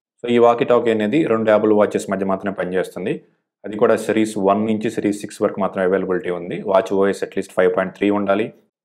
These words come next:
iPhone-లో అయితే at least iOS twelve point four ఉండాలి, ఆ, లేదా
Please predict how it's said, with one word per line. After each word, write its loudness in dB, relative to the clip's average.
iPhone-లో 2
అయితే 2
at -6
least -2
iOS 6
twelve 2
point 0
four 6
ఉండాలి, 0
ఆ, 0
లేదా 4